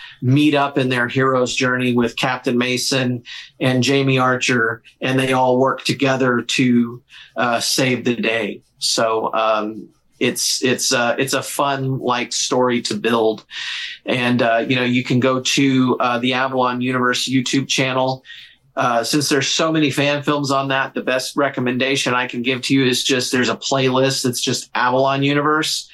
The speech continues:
Just hit the playlist and watch, watch the films, um, and it'll walk you through all of them. Um,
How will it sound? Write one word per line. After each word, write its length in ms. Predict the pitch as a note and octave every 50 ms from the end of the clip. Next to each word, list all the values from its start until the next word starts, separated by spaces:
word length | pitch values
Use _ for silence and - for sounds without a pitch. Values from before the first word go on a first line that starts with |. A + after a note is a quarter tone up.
| - - - _ -
Just 220 | - F3 D#3+ -
hit 140 | - E3+ E3
the 100 | - -
playlist 640 | - - D3+ D3 C#3+ C#3+ C#3+ C#3+ C#3+ C#3+ - -
and 140 | C3+ C3+ C3
watch, 460 | C3 C3 C3+ C3+ C3 - - - -
watch 300 | - C3+ C3+ C3+ - -
the 100 | - C#3+
films, 680 | C#3 - C#3+ C#3 C3 C3 C3+ C3+ C3+ C3+ - - - - - - _ - - - - _
um, 400 | - C3 B2+ B2 B2 A#2+ A#2+ A#2
and 120 | B2 B2 B2
it'll 180 | A#2+ B2+ B2+
walk 400 | B2+ B2+ B2+ C3 C3 - - - _ _ _ _ -
you 120 | D3 C3+
through 240 | C3+ - C#3+ C#3 C3+
all 200 | B2+ B2+ C3 C3+
of 60 | B2+
them. 220 | C3+ C3+ C3 C3 - _ - - - - - - -
Um, 540 | - - B2+ B2 B2 A#2+ A#2+ A#2+ A#2+ A#2+ -